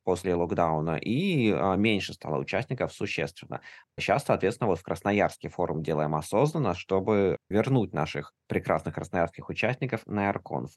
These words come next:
Это мысль один, что можно посчитать все-таки примерно. И номер два, что съездил на конференцию, познакомился, и что? Вот это я тоже отслеживаю, потому что на конференциях, кстати, Екатерина, ты выступала, и ты мой доклад слушала, я помню,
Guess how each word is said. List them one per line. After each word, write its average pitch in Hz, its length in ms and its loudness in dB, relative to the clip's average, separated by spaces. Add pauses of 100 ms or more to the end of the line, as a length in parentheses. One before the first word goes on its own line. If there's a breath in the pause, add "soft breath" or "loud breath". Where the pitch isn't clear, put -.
Это 95 240 -2
мысль 85 360 -4
один, 92 240 0
что 107 200 -2
можно 101 400 2
посчитать 82 540 -4
все-таки 117 460 -6
примерно. 147 640 2 (480 loud breath)
И 156 340 4
номер 127 420 4
два, 147 500 2 (300)
что 127 500 4
съездил 117 440 2
на 110 60 2
конференцию, 131 580 2
познакомился, 110 680 0
и - 140 -2
что? - 460 0 (340)
Вот 110 200 4
это 175 160 4
я 147 100 4
тоже 127 280 2
отслеживаю, 101 720 2
потому 107 320 0
что - 160 -6
на 101 60 0
конференциях, 113 640 0 (100)
кстати, - 380 0
Екатерина, 117 640 0 (160)
ты 104 80 0
выступала, 117 560 2
и - 20 4
ты - 140 -4
мой 135 120 0
доклад 107 400 0
слушала, - 380 -10
я 71 140 -2
помню, 71 420 -4